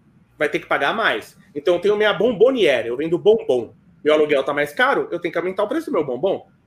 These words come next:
As coisas ficam mais caras, tem inflação. A gente tem uma cultura de inflação promovida pelo Estado. Isso já tá nos contratos de serviço que a gente tem. Porque quando você faz um contrato com o governo, tem uma ca-, cláusula que te dá o direito de aumentar o preço todo ano.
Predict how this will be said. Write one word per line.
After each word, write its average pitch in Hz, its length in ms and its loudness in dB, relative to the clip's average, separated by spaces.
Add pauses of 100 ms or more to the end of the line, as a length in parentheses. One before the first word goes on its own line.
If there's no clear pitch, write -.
(260)
As 165 120 -2
coisas 143 200 2
ficam 127 180 -6
mais 254 160 -2
caras, 427 300 4
tem 139 120 -4
inflação. 320 560 -4 (240)
A - 80 -2
gente 196 200 2
tem 185 80 4
uma 170 120 0
cultura 311 400 4
de 190 120 -4
inflação 147 480 0
promovida 151 440 2
pelo - 160 -2
Estado. 214 520 -4 (260)
Isso 208 240 2
já 156 160 4
tá 226 300 2
nos 170 160 -2
contratos 269 640 -2
de 160 80 -12
serviço 151 420 -2
que - 60 -4
a 127 40 0
gente - 240 -10
tem. 113 280 -2 (160)
Porque - 180 -2
quando 247 160 6
você 240 140 2
faz 185 180 4
um 175 80 2
contrato 160 420 2
com 160 100 2
o 143 40 0
governo, 196 420 6
tem 185 140 2
uma 226 160 0
ca-, 214 300 0
cláusula 220 440 2
que 247 80 -12
te 247 120 -12
dá 233 100 2
o 226 60 4
direito 208 320 4
de 233 60 2
aumentar 226 300 0
o 226 60 2
preço 220 320 2
todo 269 240 0
ano. 240 260 4